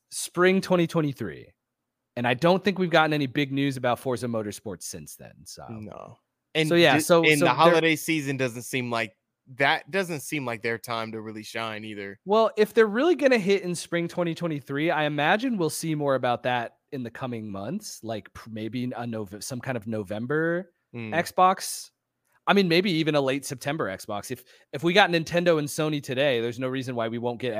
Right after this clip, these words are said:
Speaker 1: Xbox later this month. Like, who knows?
Speaker 2: Okay.
Speaker 1: So,
Speaker 2: Yeah.
Speaker 1: uh, you know, I would not be surprised to see more about that sometime September, October, like, maybe November. But yeah,
Speaker 2: I think
Speaker 1: the,
Speaker 2: the,
Speaker 1: the
Speaker 2: the thing
Speaker 1: date
Speaker 2: I would have
Speaker 1: from
Speaker 2: to, I would have to say is just,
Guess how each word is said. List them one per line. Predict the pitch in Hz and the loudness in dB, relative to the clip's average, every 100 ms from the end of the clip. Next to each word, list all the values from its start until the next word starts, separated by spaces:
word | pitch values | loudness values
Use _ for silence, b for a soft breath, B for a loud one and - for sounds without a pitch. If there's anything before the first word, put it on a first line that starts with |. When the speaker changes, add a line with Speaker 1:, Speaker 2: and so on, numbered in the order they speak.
| 123 | -4
Speaker 1:
Xbox | - 120 - | -4 -4 -4
later | 117 117 110 110 | -6 -4 -6 -8
this | 110 - | -10 -8
month. | 110 90 - | -8 -8 -14
Like, | 95 | -16
who | - | -10
knows? | 110 120 | -2 -2
Speaker 2:
Okay. | 98 85 - _ _ _ - | -2 -6 -8 _ _ _ -6
Speaker 1:
So, | 135 123 120 120 | 0 0 0 -4
Speaker 2:
Yeah. | |
Speaker 1:
uh, | 131 127 127 180 | -4 -4 -4 -6
you | 269 | 0
know, | 175 | 2
I | 185 220 | 4 4
would | 214 254 | 2 0
not | 202 196 190 | 2 2 0
be | 190 | -8
surprised | - - 139 151 - | -8 -2 0 0 -4
to | |
see | - 170 | -6 -4
more | 165 | 0
about | 170 170 | 2 0
that | 165 165 - | 2 -2 -2
sometime | 160 156 156 156 156 - _ _ | -8 -4 -2 -2 -6 -10 _ _
September, | - 156 - 156 151 147 | -8 -6 -4 0 2 2
October, | 143 151 151 151 156 156 | 2 0 0 2 0 -2
like, | 143 143 139 _ _ | -4 -4 -6 _ _
maybe | 117 113 123 131 | -8 -6 -4 -2
November. | 135 131 135 135 135 135 _ _ _ _ _ | -2 -2 -2 -4 -6 -10 _ _ _ _ _
But | 120 | -2
yeah, | 120 110 104 95 _ - | 0 0 -2 -6 _ 0
Speaker 2:
I | 156 | 0
think | 135 131 127 | 2 0 4
Speaker 1:
the, | |
Speaker 2:
the, | 180 160 | 4 4
Speaker 1:
the | |
Speaker 2:
the | 143 | 2
thing | 147 151 185 | 4 4 6
Speaker 1:
date | |
Speaker 2:
I | 151 | 6
would | 175 | 6
have | 170 165 | 4 2
Speaker 1:
from | 135 | 2
Speaker 2:
to, | 170 139 - 143 | 0 0 -4 0
I | 151 | 0
would | 156 | 0
have | 165 156 | -2 -4
to | 156 | -6
say | - 156 143 | -2 0 0
is | 110 | -4
just, | 131 120 - | -8 -8 -12